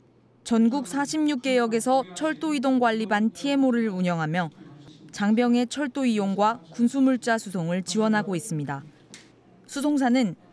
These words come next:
향후 코레일 직원과 가족들을 초청해 안보 견학 등 다양한 병영 체험의 기회를 제공하고 철도 파업 등 위기 상황 발생 시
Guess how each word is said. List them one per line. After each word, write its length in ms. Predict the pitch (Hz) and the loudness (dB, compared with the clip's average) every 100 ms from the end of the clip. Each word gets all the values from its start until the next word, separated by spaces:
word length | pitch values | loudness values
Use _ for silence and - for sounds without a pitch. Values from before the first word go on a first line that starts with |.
| - - | -12 -2
향후 300 | 285 311 302 | 0 0 -4
코레일 420 | - 320 320 311 | -2 0 0 -2
직원과 600 | 277 262 254 247 247 240 | 0 0 2 2 2 0
가족들을 520 | - 196 220 226 202 | -4 -6 -4 -2 -4
초청해 540 | 196 180 180 170 185 175 - - - | -4 -8 -6 -2 -4 -6 -16 -16 -2
안보 280 | 185 220 233 | 2 2 2
견학 380 | 226 220 185 - | 0 0 -2 0
등 240 | 240 247 | 2 2
다양한 420 | 170 175 185 214 | 0 -2 0 0
병영 400 | 226 185 202 254 | 0 0 2 2
체험의 400 | 247 254 233 214 | 0 0 0 0
기회를 400 | 190 185 180 175 | -2 -2 -2 0
제공하고 600 | 165 165 165 156 - 143 208 - _ _ _ _ | -4 -4 -4 -6 -6 -8 -8 -12 _ _ _ _
철도 300 | - 262 262 | -2 -2 0
파업 400 | 254 247 226 - | -2 -2 -2 -2
등 200 | 254 254 240 | 0 0 0
위기 300 | 175 202 254 | -4 -2 0
상황 320 | 247 233 220 | 0 2 2
발생 360 | 180 170 165 160 | 0 -2 -4 -6
시 280 | 175 208 | -4 -6